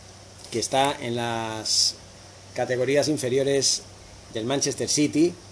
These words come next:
y que puede quedar libre, está a punto de quedar libre a final de curso. No lo han renovado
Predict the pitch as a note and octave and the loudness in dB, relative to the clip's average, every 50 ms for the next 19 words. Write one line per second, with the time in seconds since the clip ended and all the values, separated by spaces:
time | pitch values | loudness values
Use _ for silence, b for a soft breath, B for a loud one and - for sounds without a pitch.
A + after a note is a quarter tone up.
0 | B B B B B B B B B B B B B - - - - - C#3+ C3 | B B B B B B B B B B B B B -20 -20 -12 -6 -4 -2 2
1 | D3 C#3+ C#3+ C#3 C#3 C3+ B2+ A#2+ D#3 F3 F3+ F#3 F3+ D3 D3 D3 D3+ C#3+ D3+ D#3 | 4 4 6 6 6 4 4 4 4 6 6 6 6 6 8 8 8 8 6 6
2 | D#3 D#3 D#3 D#3 D#3 D#3+ D#3 - - - - - - - D3 - F3 F3+ D#3+ - | 4 6 6 6 4 4 2 -2 -10 -14 -10 -8 -4 -2 0 4 4 4 4 4
3 | C#3 B2+ A#2+ A2 A#2+ C3 C#3 B2 C3+ C3+ C#3 C#3 C#3 C#3 C#3+ C3+ - B2+ B2 - | 4 2 2 4 4 2 4 4 4 4 4 6 6 4 4 2 -2 -6 -8 -6
4 | B2 B2 B2+ C3+ C3 B2 B2 - E3 E3 C3+ - - G#2+ A2+ B2 C3 B2+ A#2+ A#2 | -4 -2 -2 0 0 -2 0 2 2 2 4 2 0 -2 -2 -2 -2 -2 -2 -2
5 | A2 A#2+ B2+ B2+ C#3+ D3 F3+ G3 G3 G#3 A3 A#3 | -2 -2 0 2 2 4 4 4 4 4 2 0